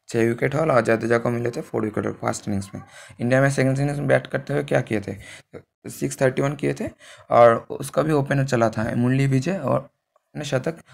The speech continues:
और कोहली ने डबल सेंचुरी मार दी। और जयंत यादव ने उस, उस टाइम खेला था, तो उसने भी शतक जड़ थे। शायद आठ नंबर पे बैटिंग कर रहा था वो। और आदिल रशीद को फोर विकेट हॉल मिला था सेकंड इनिंग्स में। और इंग्लैंड में देखो,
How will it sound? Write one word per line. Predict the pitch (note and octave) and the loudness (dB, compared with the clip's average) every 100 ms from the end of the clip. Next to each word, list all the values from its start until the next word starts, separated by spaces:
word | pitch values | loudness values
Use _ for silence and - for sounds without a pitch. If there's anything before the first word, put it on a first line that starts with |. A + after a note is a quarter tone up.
| - | -8
और | B2+ | -4
कोहली | B2+ B2+ | 0 0
ने | D#3 D#3+ | 0 2
डबल | C3 C3+ | 4 4
सेंचुरी | D#3 D3+ D#3 C#3 | 2 -4 -2 -2
मार | A#2+ A2 | -2 -4
दी। | G#2+ G#2+ - - C#3 | -8 -16 -18 -10 -2
और | B2 | 0
जयंत | B2 B2+ C3+ | 4 4 6
यादव | C#3 C#3+ C#3 | 4 2 0
ने | C#3 C#3+ C#3+ - _ _ - | -2 -2 -4 -12 _ _ -14
उस, | C3+ - _ _ _ - | -12 -12 _ _ _ -16
उस | - | -2
टाइम | C3+ | -2
खेला | C#3 B2+ C3 | 0 0 0
था, | D#3 | -2
तो | - C3 | -2 0
उसने | B2 B2 C3 | 0 0 -2
भी | C3+ | -2
शतक | C3+ B2 A#2 | -2 -4 -4
जड़ | A2+ A2+ | -4 -4
थे। | - - C#3 - | -6 -18 -18 -20
शायद | - C3+ C3+ C3+ _ B2+ | -4 0 0 -2 _ 0
आठ | C3+ C#3 C3+ | 0 0 -2
नंबर | C3+ C3+ C3+ | 0 0 -2
पे | C#3 C3+ - - | -2 -2 -4 -4
बैटिंग | B2+ A#2+ B2 | -2 0 -2
कर | A#2+ | -2
रहा | A#2 A2+ | -2 -2
था | - A2+ | -4 -8
वो। | G2 A2+ - _ _ - - - _ _ _ B2+ | -6 -8 -10 _ _ -20 -20 -20 _ _ _ -2
और | |
आदिल | - - B2 C3+ C3+ | 0 4 4 4 0
रशीद | C3 C#3 | 0 -4
को | - | -4
फोर | E3 - B2 | -4 -2 0
विकेट | A#2+ C3 | 0 0
हॉल | A#2+ A2+ | 0 2
मिला | A2 | 0
था | A2 | -2
सेकंड | A2+ A2+ G#2+ | -2 0 0
इनिंग्स | G#2 G2+ - | 0 -6 -12
में। | G2+ _ - - - _ - | -18 _ -20 -20 -20 _ -10
और | - | -4
इंग्लैंड | C3 C3+ C#3 C#3 C#3 | -2 0 2 0 -2
में | C#3 C3+ | -2 0
देखो, | B2 A#2 A2 | -2 -4 -12